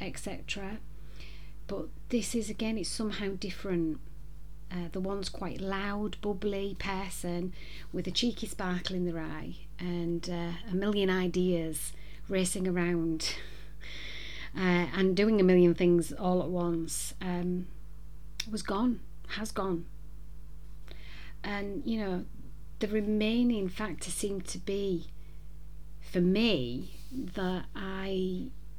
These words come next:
kept a positive outlook, that somehow, somewhere, I would see myself out of this, back to good health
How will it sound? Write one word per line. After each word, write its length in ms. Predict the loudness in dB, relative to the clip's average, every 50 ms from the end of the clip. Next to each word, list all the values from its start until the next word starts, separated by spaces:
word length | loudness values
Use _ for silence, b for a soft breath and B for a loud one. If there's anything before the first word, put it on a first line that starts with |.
| -8 -8 -6 -4
kept 220 | -4 -4 -2 -4 -4
a 40 |
positive 500 | -4 -4 -4 -4 -2 -2 -4 -2 0 0
outlook, 600 | 2 2 0 0 -2 -2 -2 -2 -2 -2 -4 -6 -6
that 120 | -4 -4 -4
somehow, 640 | -2 -2 -2 -2 -2 0 0 0 2 2 2 0
somewhere, 800 | 0 -2 -2 -2 0 0 2 2 2 2 2 2 0 0 -2 -2 B B B B B B B B B -2
I 80 | 0
would 140 | 0 0 0
see 180 | 0 -2 0 0
myself 420 | 2 0 0 0 0 0 0 2
out 160 | 0 0 0
of 100 | -2 -2
this, 340 | -2 -2 -2 -2 -4 -6 -6
back 380 | -4 -4 -2 -2 -2 -4 -4 -6
to 100 | -4 -4
good 220 | -4 -4 -4 -4
health 480 | -4 -4 -2 -4 -4 -4 -6 -6 -6